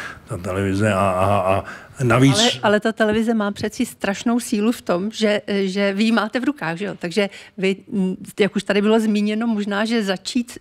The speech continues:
Speaker 2: eh, o tom mluvit a vysvětlovat to tímhle způsobem ještě dřív, než to bude problém.
Speaker 1: A já to
Speaker 2: <laughs>
Speaker 1: rád slyším, že to říkáte. Já si, já si naopak myslím, že o tom mluvíme furt, ale to je možný, že tom, o tom mluvíme mezi, mezi sebou. Ale my, my ten problém, my s tím problémem <laughs> žijeme a, a řešíme ho,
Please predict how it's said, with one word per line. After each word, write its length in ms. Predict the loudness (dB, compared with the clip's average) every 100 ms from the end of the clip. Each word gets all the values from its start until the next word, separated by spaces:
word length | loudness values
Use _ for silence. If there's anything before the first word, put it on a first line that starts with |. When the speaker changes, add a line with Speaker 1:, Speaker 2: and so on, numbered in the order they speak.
| -4
Speaker 2:
eh, 140 | -2 -2
o 80 | -2
tom 300 | 0 0 0
mluvit 480 | 0 2 0 -2 -4
a 60 | -2
vysvětlovat 580 | -2 -2 -2 0 0
to 100 | -2
tímhle 280 | -4 -4 -4
způsobem 600 | -4 -8 -6 -2 0 -2 -4 -12 -20
ještě 240 | -20 -2 -2
dřív, 280 | 2 0 2
než 180 | 0
to 160 | 0 0
bude 160 | 2 2
problém. 460 | 0 0 0 -2 -10 -8 -4 2
Speaker 1:
A 40 |
já 160 | 2 4
to 140 | 4
Speaker 2:
<laughs> 40 |
Speaker 1:
rád 120 | 4 2
slyším, 380 | 0 0 2
že 80 | 2
to 140 | 4 2
říkáte. 440 | 2 2 2 4
Já 180 | 4 2
si, 100 | 2
já 100 | 2
si 100 | 2
naopak 300 | 2 2 0
myslím, 300 | 0 2 4
že 80 | 4
o 140 | 4
tom 140 | 4
mluvíme 380 | 4 4 4 4
furt, 260 | 2 0 -2 -8 -4
ale 140 | 0 2
to 120 | 4
je 60 |
možný, 280 | 4 2 2
že 120 | 2
tom, 280 | 2 0 0
o 80 | 0
tom 160 | 0 2
mluvíme 500 | 4 4 4 2 0 -8 -14 -2
mezi, 440 | 0 2 2 2
mezi 240 | 0 0 2
sebou. 480 | 2 2 2 2 -2 -8 -16 -20 -10
Ale 360 | -2 0 4
my, 200 | 4 4 0
my 120 | -2
ten 200 | 0 0
problém, 360 | 0 0 0 0
my 80 | 0
s 80 |
tím 160 | -2 -2
problémem 420 | 0 0 2 2
<laughs> 20 | 2
žijeme 400 | 2 0 0 0
a, 40 |
a 400 | 0 -2 -2 0
řešíme 400 | 0 0 0 2
ho, 200 | 2 0